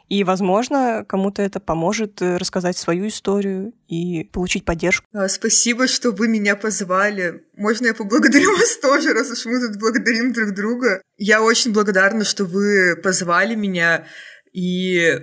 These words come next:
Speaker 2: позволили рассказать о том, что происходит сейчас вот в этой сфере. И мне очень приятно, что вы посвятили целый выпуск этому без обсуждения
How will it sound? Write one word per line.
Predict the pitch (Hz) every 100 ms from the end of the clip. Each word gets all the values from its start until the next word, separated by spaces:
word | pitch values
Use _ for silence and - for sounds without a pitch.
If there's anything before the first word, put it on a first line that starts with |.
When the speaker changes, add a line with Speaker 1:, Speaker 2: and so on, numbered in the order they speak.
| -
Speaker 2:
позволили | - 190 196 208 202
рассказать | 180 175 190 175 185
о | 196
том, | 175
что | 180 -
происходит | 165 170 - 180 180
сейчас | 180 - 170 165
вот | 175 165
в | 170
этой | 170 170 156 151 151
сфере. | 143 - - 175 190 240 175 143 - - - - - -
И | 185 180 185 180 160 - - _ - _ _ _
мне | - 208 220 220 - -
очень | 214 226 202
приятно, | 208 190 180 190 196
что | 196 -
вы | 175 180 196 185 165 165 _ _ -
посвятили | 214 - 196 - 240
целый | 233 214 208 202
выпуск | 165 220 277 - -
этому | 190 190 185 175
без | 185
обсуждения | 185 185 185 170 180 202 208 190 175 165 156 -